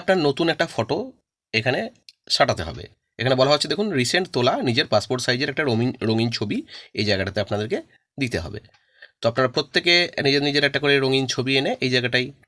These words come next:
আঠা দিয়ে চিটিয়ে দেবেন। এ ব্যাপারে মোট তিন কপি ছবি লাগবে, আমি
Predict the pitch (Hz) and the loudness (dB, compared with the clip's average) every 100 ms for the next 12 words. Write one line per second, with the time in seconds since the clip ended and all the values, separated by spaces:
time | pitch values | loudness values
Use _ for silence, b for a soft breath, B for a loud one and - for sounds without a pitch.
0 | _ _ _ - _ _ _ _ - 110 | _ _ _ -20 _ _ _ _ -4 -2
1 | 120 123 117 117 113 110 156 202 _ _ | 0 0 0 -2 -2 -2 -6 -10 _ _
2 | _ _ _ _ _ _ _ _ _ _ | _ _ _ _ _ _ _ _ _ _
3 | _ _ _ - 135 147 180 180 - 135 | _ _ _ 4 4 6 6 4 2 2
4 | 139 135 - - 165 165 165 175 - 123 | 2 0 -14 -4 -2 0 0 -2 -2 0
5 | 127 107 101 160 | 4 2 2 0